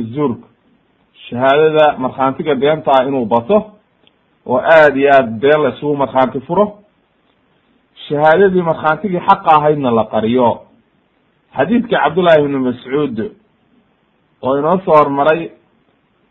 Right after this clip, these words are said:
ayuu wuxuu nabiga ka warinayaa inuu nabigu yidhi calayhi salaatu wassalaam, "Inna bayna yaday asaaca," qiyaamaha hortooda waxaa ahaanaya tasliimu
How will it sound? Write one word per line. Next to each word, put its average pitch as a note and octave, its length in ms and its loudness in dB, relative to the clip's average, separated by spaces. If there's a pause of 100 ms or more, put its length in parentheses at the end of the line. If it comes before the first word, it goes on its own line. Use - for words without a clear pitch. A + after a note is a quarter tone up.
(320)
ayuu E3 220 2
wuxuu G3+ 180 0
nabiga F#3+ 340 2
ka F#3 100 2
warinayaa D#3 520 2
inuu D#3+ 120 -2
nabigu D3 300 -6
yidhi C3+ 180 0
calayhi C3 360 0
salaatu B2 300 -4
wassalaam, C3 480 -2 (1400)
"Inna F#3+ 300 0
bayna F3 260 0
yaday D3+ 380 2
asaaca," D#3 800 4 (1000)
qiyaamaha E3 540 4
hortooda D#3+ 400 2 (100)
waxaa C3+ 340 4
ahaanaya D#3 460 -2 (760)
tasliimu D3+ 520 -6